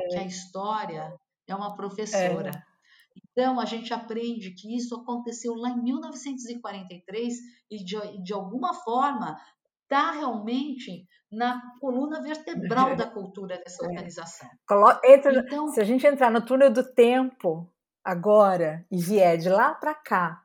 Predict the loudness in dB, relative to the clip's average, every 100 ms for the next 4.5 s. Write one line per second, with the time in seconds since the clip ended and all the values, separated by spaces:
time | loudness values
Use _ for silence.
0 | _ _ _ _ 0 0 0 -4 -6 -8
1 | -4 4 6 6 2 2 0 0 -2 -2
2 | -4 -2 -4 -4 -4 -2 -2 -2 -4 0
3 | 0 0 -2 4 6 6 6 4 0 -2
4 | -2 -2 -2 -4